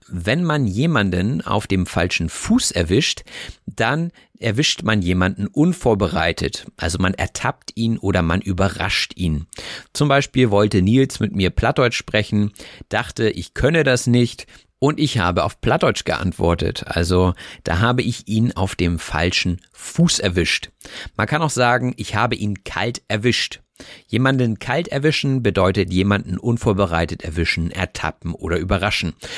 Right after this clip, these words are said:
Also man kann beides sagen in diesem Fall. Entweder hat man ihn auf dem falschen Fuß erwischt oder man hat ihn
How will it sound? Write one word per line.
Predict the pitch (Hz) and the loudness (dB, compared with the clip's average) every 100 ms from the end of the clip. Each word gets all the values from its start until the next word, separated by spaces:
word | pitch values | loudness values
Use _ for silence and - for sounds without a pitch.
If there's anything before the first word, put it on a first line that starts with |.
| - | -10
Also | - 117 131 | -4 0 0
man | 123 | 0
kann | - 117 107 _ - | 0 -2 -2 _ -4
beides | 85 98 107 98 - | 0 2 2 -2 -4
sagen | 87 80 76 78 | -2 -2 -2 -4
in | 87 | -6
diesem | 82 80 | -4 -4
Fall. | - 92 98 110 - - _ | -2 0 0 -2 -8 -20 _
Entweder | - 104 113 98 | -4 0 0 0
hat | 110 - | 0 -4
man | 98 85 | -6 -4
ihn | 92 | -4
auf | 82 - | -6 -6
dem | 76 73 | -6 -6
falschen | - 80 - 73 | -4 -4 -2 -6
Fuß | - - 104 - | -6 0 2 2
erwischt | 120 107 104 - - | 2 2 2 -4 -4
oder | 90 87 | 0 2
man | 80 80 | 0 -2
hat | - | -2
ihn | 92 | -2